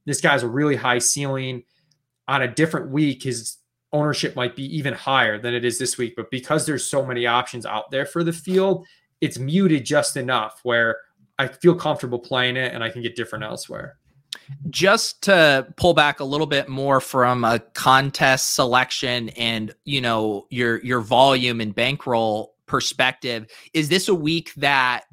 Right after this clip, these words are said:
Speaker 2: you're maybe wanting to go a little heavier than you would on a normal week and push those edges? Are you trying to be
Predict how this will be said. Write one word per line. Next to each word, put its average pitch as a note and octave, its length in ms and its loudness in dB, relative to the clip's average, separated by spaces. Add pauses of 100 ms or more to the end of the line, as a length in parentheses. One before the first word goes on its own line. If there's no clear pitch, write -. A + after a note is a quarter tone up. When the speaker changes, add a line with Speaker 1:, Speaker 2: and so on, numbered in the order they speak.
Speaker 2:
you're C#3+ 240 -6
maybe C#3 260 -4
wanting C3 300 -4
to B2 60 -4
go C3 160 0
a - 0 -
little B2 240 -4
heavier G#3 420 -2
than G3 180 -6
you F#3+ 120 -6
would G#3+ 400 -2
on F#3 160 0
a F#3 60 -2
normal F#3 360 -2
week G3 300 -6
and C3 140 -10
push - 240 -6
those F#3+ 200 -2
edges? F#3 400 -2
Are D3 80 -4
you C3+ 140 -10
trying D3+ 180 -8
to D3+ 80 -6
be D3 260 -4